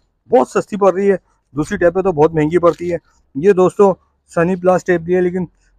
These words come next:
स-, company दूसरी है कोई। ये देखें, ये बहुत शानदार tape है और इसके ऊपर है ना हम लोग है ना, अ, मान जैसे कट लगने के बचने के लिए हम लोग ये, ये वाली टेप लगाते हैं। और दोस्तों ये इसलिए लगा रहा हूँ,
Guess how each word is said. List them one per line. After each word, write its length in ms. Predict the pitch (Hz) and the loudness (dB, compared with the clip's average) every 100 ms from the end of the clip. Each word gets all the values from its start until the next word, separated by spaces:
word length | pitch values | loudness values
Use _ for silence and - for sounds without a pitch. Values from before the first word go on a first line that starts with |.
| - | -4
स-, 80 | 151 - | -4 0
company 360 | 151 151 180 | 0 0 0
दूसरी 380 | 170 160 - 170 | 0 -2 -2 -2
है 100 | 170 | -2
कोई। 200 | 165 165 165 - 117 | 0 -4 -4 -12 -2
ये 140 | 147 | 2
देखें, 300 | 143 143 160 147 _ _ _ _ 135 | 2 2 0 -4 _ _ _ _ -2
ये 160 | 208 | 2
बहुत 200 | 185 185 | 4 2
शानदार 360 | - 151 160 180 | 2 0 2 2
tape 260 | 165 170 | 2 0
है 80 | 175 | -2
और 180 | 165 143 | -2 -2
इसके 220 | 135 - | -4 -4
ऊपर 180 | 170 160 | -2 0
है 60 | 156 | 0
ना 100 | 165 | 0
हम 100 | 160 | 2
लोग 140 | 156 | 2
है 60 | 160 | 2
ना, 160 | 165 | 0
अ, 880 | 156 - _ _ _ _ 135 139 143 | -2 -6 _ _ _ _ -2 0 2
मान 300 | 143 139 147 | 2 0 0
जैसे 320 | 156 151 170 151 - _ _ _ _ _ _ _ - | 0 0 2 0 -2 _ _ _ _ _ _ _ 0
कट 200 | 160 165 | 0 2
लगने 320 | 156 151 165 | -2 0 -2
के 80 | 165 | 0
बचने 360 | 147 - 156 | -2 0 -2
के 100 | 156 | 0
लिए 120 | 160 156 | 0 0
हम 120 | 156 | 2
लोग 200 | 170 160 | 0 0
ये, 200 | 156 208 _ _ _ _ _ _ _ _ _ _ _ _ _ - _ _ _ - - | -2 -4 _ _ _ _ _ _ _ _ _ _ _ _ _ -20 _ _ _ -20 -8
ये 120 | 131 | 0
वाली 180 | 151 156 | 2 2
टेप 220 | 147 143 | 0 -2
लगाते 260 | 139 123 120 | 0 -4 -6
हैं। 80 | 135 | -8
और 80 | 151 | -2
दोस्तों 300 | 190 - 208 | -2 0 -2
ये 320 | 180 196 202 | 0 2 2
इसलिए 260 | 180 226 | 0 0
लगा 220 | 214 190 190 | 2 2 2
रहा 120 | |
हूँ, 80 | 220 | 0